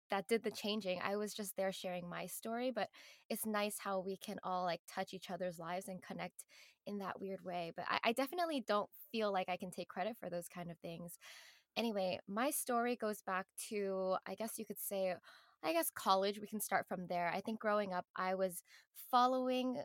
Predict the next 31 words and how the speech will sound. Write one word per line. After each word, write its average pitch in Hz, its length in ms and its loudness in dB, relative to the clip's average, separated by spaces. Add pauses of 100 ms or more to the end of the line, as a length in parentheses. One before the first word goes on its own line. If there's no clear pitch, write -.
(120)
all 311 200 8
the 277 140 2
rules 190 460 2
of 170 160 -2
life. 175 420 -2
You 196 100 -6
know, 180 220 -2
your 185 180 -2
parents 226 420 0
told 208 280 -2
you 208 60 -4
to 196 100 -2
do 180 200 -6
good 180 220 -6
in 180 100 -6
school, 247 720 4
to - 100 -6
get, - 260 0 (320)
uh, - 40 0
into 202 240 0
a 180 60 2
good - 180 -4
college 269 520 2
so 196 100 -6
you 180 120 -6
could 175 120 -12
get 175 140 -4
a 175 40 -8
good 175 140 -10
job, 233 440 4
get - 180 0